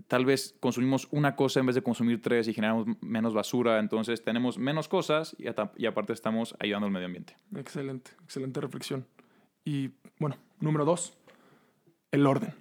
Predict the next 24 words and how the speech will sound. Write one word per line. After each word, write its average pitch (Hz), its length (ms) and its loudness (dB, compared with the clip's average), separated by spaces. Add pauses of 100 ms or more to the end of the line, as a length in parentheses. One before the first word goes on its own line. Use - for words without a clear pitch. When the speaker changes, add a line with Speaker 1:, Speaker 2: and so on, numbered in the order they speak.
(100)
Speaker 2:
el 135 120 2
minima-, 156 420 6
el 151 140 4
minimalismo 156 560 4
con 143 120 0
el 135 100 4
orden. 127 240 0 (640)
Pues 151 480 2 (160)
una 185 240 12
vida 185 160 12
ordenada 196 560 8 (420)
nos 151 160 4
da 151 60 6
una 151 100 6
mente 139 240 4
ordenada. 120 380 0 (500)
Esto 147 460 0 (220)
impulsando 139 720 0
nuestra 143 360 -4
productividad 196 840 6 (560)
y 190 80 8
además 208 560 6
nos 185 260 4
quita 202 500 2